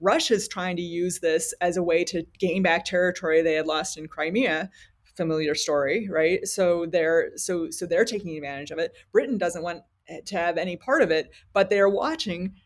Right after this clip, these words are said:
Belgium, interesting, which again is a very nineteen fourteen kind of a story. They're like, "If they go into Belgium, we might have to intervene." That doesn't happen, um, but it, but it could have happened, right? It could have been a different story.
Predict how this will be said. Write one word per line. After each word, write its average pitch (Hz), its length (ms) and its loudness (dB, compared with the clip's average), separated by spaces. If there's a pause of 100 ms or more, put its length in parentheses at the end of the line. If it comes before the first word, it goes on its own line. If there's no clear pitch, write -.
(140)
Belgium, 254 600 0 (240)
interesting, 185 500 -4 (200)
which 190 180 2
again 196 260 4
is 175 160 -2
a 170 160 4
very 185 300 4
nineteen 185 440 -4
fourteen 180 640 -6
kind 165 200 -8
of 156 80 -8
a 165 60 -4
story. 202 400 4
They're 175 240 2
like, 170 320 0 (180)
"If - 140 -10
they 226 160 4
go 294 140 0
into 285 140 0
Belgium, 208 500 0
we 185 120 -2
might 180 200 -4
have 175 180 -4
to - 100 -8
intervene." 156 480 -8 (220)
That 185 100 4
doesn't 190 220 4
happen, 190 580 -2 (220)
um, 170 260 0
but 170 140 2
it, 165 100 -2
but 190 100 2
it 208 80 0
could 330 140 0
have - 120 2
happened, 160 320 -16
right? 151 120 -8
It 180 100 -12
could 190 120 -8
have 175 80 -6
been 175 100 -10
a 165 80 -6
different 156 320 -12
story. 135 360 -8